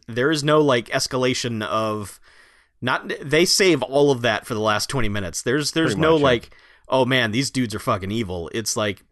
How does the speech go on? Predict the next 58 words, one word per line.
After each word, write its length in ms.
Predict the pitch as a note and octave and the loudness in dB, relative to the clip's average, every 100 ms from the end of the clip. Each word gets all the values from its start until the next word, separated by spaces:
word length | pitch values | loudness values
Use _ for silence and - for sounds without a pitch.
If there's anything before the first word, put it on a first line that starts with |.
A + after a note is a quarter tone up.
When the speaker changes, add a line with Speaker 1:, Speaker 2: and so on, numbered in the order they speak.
| - | -4
Speaker 1:
they 140 | A2 | -2
are 100 | B2+ | 0
not 340 | A#2+ A#2+ B2 | -2 -4 -4
involved 640 | A#2 A2 A2 A2 A2 F#2+ - | -6 -4 -2 0 -2 -4 -8
in 140 | A2 G#2 | -6 -4
the 60 | |
next 260 | G#2 G#2 - | -4 -4 -4
forty-five 400 | - A2+ G2 G#2+ | -6 -6 -4 -6
minutes 240 | G2+ G2+ G2+ | -6 -8 -8
of 60 | |
the 80 | F#2+ | -10
film. 340 | - G#2+ F#2 | -8 -8 -8
It 80 | F2+ | -10
is 100 | F#2 | -10
just, 260 | - G#2 - - - - _ | -8 -8 -10 -16 -20 -20 _
like, 180 | A2 G2 - - _ | -4 -4 -16 -20 _
he, 160 | D#3+ - | -6 0
he, 180 | E3 - | -2 -2
when 160 | D#3+ D#3+ | -2 0
he 220 | D3+ - - | -2 -2 -6
a-, 120 | D3+ | -4
agrees 340 | - D3 F#3 E3 | -4 0 0 0
to 80 | C#3 | -2
train 320 | - D3+ C#3 | 0 2 2
him, 100 | A#2 | 0
he's 220 | G#2+ A2+ | -4 -4
like, 160 | A#2 A2 | -4 -2
"Go 140 | C3 | -2
to 80 | C3 | -2
town 300 | - B2 A2 | -2 -2 -2
and 240 | G2+ F#2 G2 | -4 -8 -4
get 200 | A#2 G#2 | -4 -2
my 200 | G#2 G2 A2 - | -4 -6 -10 -16
breakfast 480 | A2+ - A2 A#2 G#2+ | -14 -4 -4 -2 -8
materials," 540 | F#2 A2 F#2 F2+ F#2 | -8 -6 -6 -6 -6
or 60 | F#2+ | -6
whatever. 400 | F#2+ F2+ F2 E2+ - - | -6 -6 -6 -8 -14 -10
Speaker 2:
Right. 160 | F#2 | -6
Speaker 1:
And 140 | G#2 G#2+ | -4 -2
so 160 | B2 | 0
he 120 | A2 C#3+ | 2 0
has 120 | B2 | 0
to 60 | B2+ | 0
go 160 | A#2 | -2
fight 220 | G#2+ A#2 G#2+ | 0 0 2
off 140 | G2+ | 0
some, 260 | - G2 F#2 - | -2 -8 -10 -8
some 280 | - G#2+ | -6 -6
thugs 400 | F2+ A#2 G2+ F#2+ | -2 0 0 -2
who 160 | - G2+ | -6 -6
are 260 | F#2 F#2 F#2+ - - | -6 -8 -10 -16 -10
demanding 380 | A2 G2+ G2+ | -6 -4 -6
protection 440 | F#2 - G#2 - F#2+ | 4 4 4 -2 -8
money 240 | F#2 F#2 | -8 -8
from, 320 | - F#2+ F2+ G2 | -8 -8 -8 -8
you 80 | |
know, 220 | F#2 D#2 - - _ | -8 -8 -12 -20 _
huts. 520 | - - C3+ - - | -12 -6 -4 -4 -8